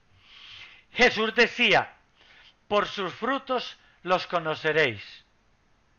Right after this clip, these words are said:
Esa supuesta voz, ese supuesto pensamiento que le llega, ¿qué le está diciendo? ¿A qué lo está induciendo?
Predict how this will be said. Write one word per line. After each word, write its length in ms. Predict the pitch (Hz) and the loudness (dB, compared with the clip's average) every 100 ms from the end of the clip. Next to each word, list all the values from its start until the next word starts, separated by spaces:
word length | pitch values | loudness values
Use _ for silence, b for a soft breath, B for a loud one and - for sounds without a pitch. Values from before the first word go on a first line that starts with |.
| _ _ _ _ _ _ b b b b b b b | _ _ _ _ _ _ b b b b b b b
Esa 280 | 220 269 269 | 2 4 2
supuesta 540 | 202 190 185 - 196 | 0 -2 0 4 4
voz, 460 | 175 151 - - - _ _ b b b b | 4 0 -2 -14 -20 _ _ b b b b
ese 220 | - 208 233 | -2 0 0
supuesto 440 | 190 190 - 220 | 0 -2 -2 -4
pensamiento 680 | 196 180 170 160 170 170 226 | -4 -4 -4 -2 -2 -4 -6
que 100 | 190 | -4
le 140 | 165 147 | -4 -2
llega, 340 | 147 175 - b b b b b b | 0 0 -4 b b b b b b
¿qué 140 | - 214 | -2 -2
le 80 | |
está 220 | 214 - 196 | -2 -2 -2
diciendo? 600 | 196 - 180 143 123 - B B | -2 -6 -8 -8 -12 -14 B B
¿A 180 | 208 - | 4 4
qué 120 | 208 | 2
lo 80 | 220 | 2
está 180 | - 214 | 0 -4
induciendo? 760 | 196 202 - 208 156 127 113 | -4 -10 -4 -2 -2 -6 -12